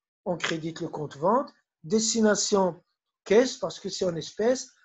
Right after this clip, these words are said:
on débite caisse, six mille dirhams.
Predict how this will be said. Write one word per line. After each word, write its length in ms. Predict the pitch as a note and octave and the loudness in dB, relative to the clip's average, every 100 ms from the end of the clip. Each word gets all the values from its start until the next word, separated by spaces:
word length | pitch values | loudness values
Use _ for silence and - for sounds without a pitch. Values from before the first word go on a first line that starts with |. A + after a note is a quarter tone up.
| _ - | _ -4
on 100 | F#3+ | -2
débite 520 | E3+ D#3 G3+ A3 - _ _ - | -2 -4 -6 -6 -12 _ _ -8
caisse, 400 | F3 G3+ A3 - | -2 -2 -2 -6
six 280 | - - G#3+ | -6 -2 -2
mille 180 | G3 | -2
dirhams. 420 | D3 D3 F3+ A3+ | -6 -4 -2 -4